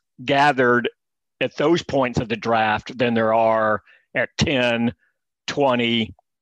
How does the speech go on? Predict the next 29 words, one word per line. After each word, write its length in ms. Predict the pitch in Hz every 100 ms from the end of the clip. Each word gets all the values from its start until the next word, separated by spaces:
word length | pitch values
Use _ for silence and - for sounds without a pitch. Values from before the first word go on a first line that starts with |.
| _ _ _
thirty, 640 | - 131 120 117 110 107 - -
forty. 440 | 156 135 110 92 101
I 80 | 123
mean, 140 | 117
the 80 | -
farther 420 | - 151 147 139
you 140 | 131
go 240 | 123 135 131
into 160 | 123
the 100 | 110
draft, 580 | 104 127 127 113 104 - - - - _ -
the 80 | 127
more 400 | 131 151 151 135
true 360 | - 180 147
candidates 680 | - - 151 139 120 127 -
you 100 | 135
have 540 | 110 135 131 113 107 123
at 200 | 113 -
your 120 | 110
draft 380 | 120 117 110 -
spot, 600 | - 139 127 107 95 - - _ _ _
uh, 320 | 127 113 110 110
in 200 | 113 107
fourth, 340 | - 127 120
fifth, 240 | - 117 -
sixth, 420 | - 120 - -
seventh 320 | 139 104 98
round. 420 | 113 110 92 82 -
So 460 | - 123 113 98